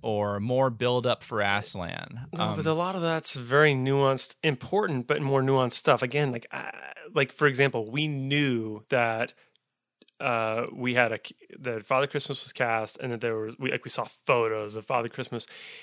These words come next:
Speaker 2: and people would think, like, that was one of the, the f-,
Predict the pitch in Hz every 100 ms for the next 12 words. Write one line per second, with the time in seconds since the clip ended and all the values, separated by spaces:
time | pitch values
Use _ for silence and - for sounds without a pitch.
0 | - _ - 156 135 135 123 139 139 139
1 | 151 160 196 160 165 147 135 123 - 113
2 | 107 -